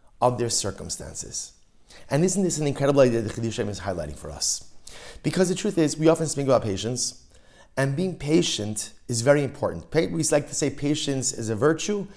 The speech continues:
It's not just a virtue, it's a necessity. In life, we require a sense of patience. HaKadosh Baruch Hu's plan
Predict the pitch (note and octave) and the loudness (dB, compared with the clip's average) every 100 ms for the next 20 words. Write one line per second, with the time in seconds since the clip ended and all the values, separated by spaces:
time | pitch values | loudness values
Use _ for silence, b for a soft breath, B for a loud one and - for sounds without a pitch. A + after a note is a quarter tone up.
0 | B B B - D4+ C#4 G#3 D#3 D3+ D3+ | B B B 4 4 4 2 2 2 2
1 | G#3 A#3 A3+ - G#3+ G3 E3 B2+ G#2+ - | 0 0 0 2 2 2 2 0 -4 -16
2 | - B B - D3 D3+ A3 - F3+ E3+ | -20 B B -4 2 8 8 6 4 4
3 | E3 - E3 G3+ D#3 D3+ F3 E3+ D3+ - | 4 0 4 4 4 2 0 0 -4 -6
4 | A#2+ G#2+ F#2+ F2+ B2 D3 B2+ - - F#3 | -6 -6 -6 -8 -8 -6 -6 -4 2 4
5 | F3 D#3+ D#3 - - D3+ D3 C#3 | 4 2 -2 -4 0 4 4 2